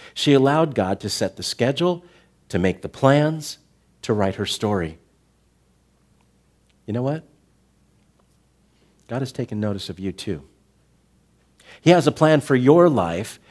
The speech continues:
as he had a plan for Mary's life. When life takes a left turn, it goes sideways,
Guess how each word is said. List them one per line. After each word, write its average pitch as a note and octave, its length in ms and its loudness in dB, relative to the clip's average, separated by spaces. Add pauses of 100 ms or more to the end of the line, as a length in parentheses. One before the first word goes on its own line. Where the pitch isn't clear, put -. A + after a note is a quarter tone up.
(120)
as B2 140 2
he C3 60 0
had B2+ 120 6
a C3 60 2
plan B2 280 0
for C3 120 0
Mary's C#3 380 2
life. E2 380 -2 (1000)
When D3+ 160 6
life E3+ 220 6
takes E3 380 4
a A#2 260 8 (140)
left B2 380 4
turn, C#3 360 0
it A2 100 0
goes A#2+ 280 2
sideways, C3+ 720 0